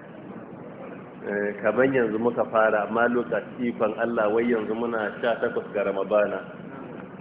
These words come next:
Bil hakika babban darasi ne gare mu. Allah ta'ala ya ba mu ikon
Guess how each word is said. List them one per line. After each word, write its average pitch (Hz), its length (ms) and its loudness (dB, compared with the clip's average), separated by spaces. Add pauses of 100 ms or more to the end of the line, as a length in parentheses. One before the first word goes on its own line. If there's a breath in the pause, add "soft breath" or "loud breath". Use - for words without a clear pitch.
(100)
Bil 110 120 0
hakika 104 840 2
babban 117 380 4
darasi 123 400 6
ne 110 120 4
gare 101 320 0
mu. 95 160 -4 (640)
Allah 123 380 4
ta'ala 117 440 4
ya 107 100 2
ba 117 260 6
mu 110 140 -4
ikon 117 420 -2